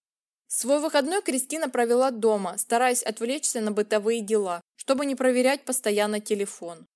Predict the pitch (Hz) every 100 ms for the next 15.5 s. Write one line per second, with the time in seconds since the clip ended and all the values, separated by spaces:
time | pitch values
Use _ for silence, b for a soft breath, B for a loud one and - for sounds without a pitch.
0 | _ _ - 254 254 370 359 320 277 269
1 | 269 262 - 208 185 196 233 339 349 285
2 | 277 240 208 190 196 - 185 185 - 214
3 | 190 208 208 269 208 214 247 - 220 214
4 | - 190 175 165 - _ _ _ 302 339
5 | 359 320 285 285 269 - 285 349 320 262
6 | 254 254 262 262 214 202 202 185 - 202
7 | 254 320 302 269 233 226 233 226 - 190
8 | 180 - 170 _ _ _ - 262 - 370
9 | 381 330 285 269 311 277 233 208 202 208
10 | 208 233 214 208 190 190 - 202 185 180
11 | 175 160 170 - - _ _ _ _ _
12 | - 330 302 247 240 226 226 220 220 233
13 | 262 _ _ - 226 220 226 220 214 -
14 | 269 254 220 202 202 202 202 208 214 202
15 | 196 - 185 175